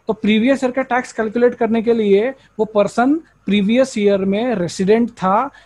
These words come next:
या resident नहीं था, ये जानना हमारे लिए जरूरी होता है। इसलिए residential status का जो भी calculation हम करते हैं वो previous year के figures के हिसाब से, previous year के stay के हिसाब से हम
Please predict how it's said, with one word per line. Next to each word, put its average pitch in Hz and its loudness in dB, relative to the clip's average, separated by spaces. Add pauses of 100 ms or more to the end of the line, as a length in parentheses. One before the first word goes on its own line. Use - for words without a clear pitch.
(100)
या 226 2
resident 240 0
नहीं 262 2
था, 254 -4 (220)
ये 202 2
जानना 240 0
हमारे 226 0
लिए 240 0
जरूरी 233 0
होता 233 -2
है। 220 -10 (640)
इसलिए 208 0 (280)
residential 190 -2
status 196 -4
का 190 0
जो 196 2
भी 226 2
calculation 214 -2
हम 202 -2
करते 180 -8
हैं 196 -4 (280)
वो 220 0
previous 220 0
year 208 2
के 208 0 (500)
figures 185 0
के 208 -2
हिसाब 180 -2
से, 254 -4
previous 208 -2
year 196 0
के 254 -6
stay 190 -2
के 190 -2
हिसाब 180 -4
से - -8
हम 226 -2